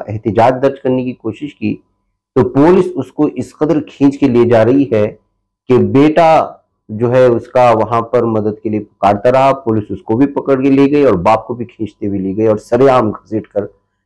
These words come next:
ले गई, जिसको लेकर के इस वक्त जो है पुलिस के, राजस्थान पुलिस की इस कार्रवाई पर इस वक्त बहुत ज्यादा एतराज जताया जा रहा है।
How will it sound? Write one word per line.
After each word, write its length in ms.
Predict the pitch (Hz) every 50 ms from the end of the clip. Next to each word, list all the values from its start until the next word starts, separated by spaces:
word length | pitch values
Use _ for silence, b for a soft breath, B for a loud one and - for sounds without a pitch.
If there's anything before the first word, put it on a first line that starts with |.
| _ _ -
ले 160 | 95 95 92
गई, 140 | 87 90 92
जिसको 280 | 104 131 135 - - 147
लेकर 320 | 143 147 147 143 160 147
के 160 | 131 - 135 127
इस 120 | 123 - 123
वक्त 160 | 123 113 107
जो 80 | 117 117
है 80 | 117 110
पुलिस 400 | - - 113 117 127 131 - -
के, 220 | - 120 113 113
राजस्थान 520 | 110 107 104 104 104 101 - 117 120 131 123
पुलिस 300 | - - 110 107 101 -
की 120 | _ 104
इस 80 | 98 -
कार्रवाई 420 | _ 104 101 98 98 104 104 104
पर 180 | 104 - 104 95
इस 60 | - _ 95
वक्त 140 | 92 - - _ _ _ _ _ _ _ _
बहुत 260 | 110 113 107 113 98
ज्यादा 280 | 104 107 98 98 92 95
एतराज 420 | 92 90 90 - 87 87 87 87 - 98
जताया 380 | 98 87 - - 80 82 78 73
जा 180 | 80 85 80 -
रहा 260 | - - - - -
है। 180 | - - -